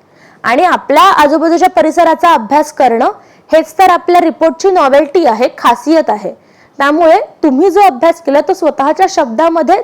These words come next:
चांगल्या पद्धतीने मांडाल. त्यामुळे तुम्ही जो अभ्यास केला आहे, तो तुम्हाला तुमच्या शब्दामध्येच जास्त चांगल्या पद्धतीने मांडता येईल. त्यामुळे स्वतःहूनच लिखाण करा. आपला रिपोर्ट वाचणाऱ्यांमध्ये बरेच लोक असू शकतील,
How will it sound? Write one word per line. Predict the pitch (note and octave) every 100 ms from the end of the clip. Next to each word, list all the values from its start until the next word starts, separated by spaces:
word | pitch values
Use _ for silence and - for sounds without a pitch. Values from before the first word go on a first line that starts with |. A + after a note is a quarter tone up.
| -
चांगल्या | D4 C4 D4
पद्धतीने | E4 B3 - F4 F#4
मांडाल. | D#4+ G3+ G3+ - _ _ _ _ _
त्यामुळे | - A#3+ C#4 D4+ C#4 G#4 - _ _ -
तुम्ही | C4+ D#4+ F#4
जो | G4+
अभ्यास | F4 A#3 D4+ D#4+
केला | - C#4 C4
आहे, | A3+ G#3+ E4+ -
तो | F4
तुम्हाला | - D#4 A#3+ C#4 F4
तुमच्या | F#4+ D#4 A#3+ A3+ F4 F#4
शब्दामध्येच | G4 C4+ F#4+ F#4+ F4+ A4 G4
जास्त | G4 G4
चांगल्या | F#4 F4+ E4+ E4+
पद्धतीने | - A#3 D4+ D4 C#4 C4
मांडता | A#3 G3+ G3+
येईल. | F3 E3+ - _ _ _ -
त्यामुळे | B3 D4 G#4+
स्वतःहूनच | G#4 F#4+ G4 F#4+ F#4+ F#4
लिखाण | C4+ A3 G#3 F#3
करा. | - F3 - _ _ _ _ _ _ _ _ _ _ -
आपला | - D#4 F#4+
रिपोर्ट | F#4+ A3+ D4 F#4 -
वाचणाऱ्यांमध्ये | - C#4 B3+ D#4 E4 E4 E4 D4+ C4+ A#3 F#4+ - _ _
बरेच | C4 E4 G4+ G#4+
लोक | G4+ G4+
असू | E4 D#4
शकतील, | D4 A3 - -